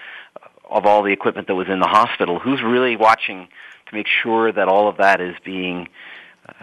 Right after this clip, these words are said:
handled in a secure fashion, that it's being deployed in a secure fashion, that the equipment itself is providing all of the, the necessary barriers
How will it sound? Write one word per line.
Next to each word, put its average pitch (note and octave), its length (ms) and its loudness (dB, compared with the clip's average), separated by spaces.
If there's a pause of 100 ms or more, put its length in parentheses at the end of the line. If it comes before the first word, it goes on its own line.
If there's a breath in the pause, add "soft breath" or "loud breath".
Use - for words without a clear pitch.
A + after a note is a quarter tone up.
handled A2 480 0
in F#2 100 -2
a F2+ 140 -6
secure G#2+ 320 -2
fashion, G2 580 -2 (460 loud breath)
that F#2+ 200 2
it's E2+ 120 -6
being E2+ 160 -6
deployed A2+ 520 0
in A2 120 -6
a G#2 120 -6
secure G#2 300 -6
fashion, G#2 560 -4 (440 loud breath)
that F2 360 0
the E2+ 400 -4 (100)
equipment - 520 -2
itself G#2+ 500 2 (300)
is G2 200 -12
providing F#2 520 2
all G2 200 4
of G2 120 0
the, F#2 380 -2
the G2+ 80 0
necessary F#2+ 520 0
barriers F#2+ 560 0